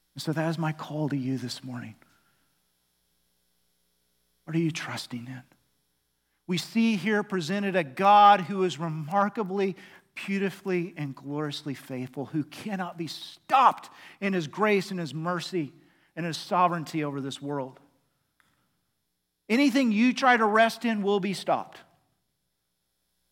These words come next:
But the faithfulness of God will not be stopped. So what are you putting your hope in? Especially, what are you putting your hope in to know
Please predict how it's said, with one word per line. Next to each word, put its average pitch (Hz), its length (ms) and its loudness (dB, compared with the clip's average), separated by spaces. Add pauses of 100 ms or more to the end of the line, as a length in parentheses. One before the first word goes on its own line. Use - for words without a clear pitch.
(1200)
But 143 100 -14
the - 60 -16
faithfulness 147 580 -2
of 117 100 -12
God 131 260 -8
will 131 100 -10
not 120 200 -8
be 120 80 -12
stopped. - 480 -14 (1400)
So 139 120 -10
what 151 100 0
are 143 40 0
you 135 120 0
putting 123 300 -6
your 110 140 -8
hope 110 320 -12
in? 110 120 -14 (2250)
Especially, 160 580 -2
what 147 240 -4
are 175 80 0
you 170 200 0
putting 147 380 -4
your 135 120 -2
hope 131 360 -8
in 127 280 -6 (640)
to 135 120 -6
know 135 680 0